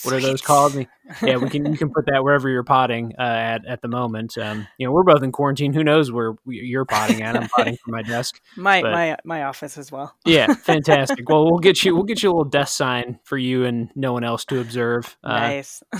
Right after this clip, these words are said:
Speaker 1: yeah, it's mostly just about confidence building. But anyway, welcome back, Amanda. Glad to have you for some poetry. I don't know if you've reviewed poetry with us yet on the, in the Little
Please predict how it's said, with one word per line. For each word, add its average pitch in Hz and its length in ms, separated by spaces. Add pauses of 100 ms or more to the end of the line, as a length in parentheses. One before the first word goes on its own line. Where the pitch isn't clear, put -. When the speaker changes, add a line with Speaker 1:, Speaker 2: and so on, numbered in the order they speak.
(220)
Speaker 1:
yeah, 269 220
it's - 160
mostly 202 280
just 147 180
about 120 180
confidence 117 480
building. 117 380 (200)
But - 540
anyway, 226 240
welcome 190 300
back, 202 220
Amanda. 202 480
Glad 151 220
to 156 80
have 151 240
you 160 120
for 147 300
some 139 180
poetry. 165 440
I 131 80
don't 170 140
know 165 120
if 160 140
you've 143 220
reviewed 135 360
poetry 127 400
with 117 120
us 120 240
yet 127 300
on 123 280
the, 117 400
in 120 120
the 113 160
Little 120 360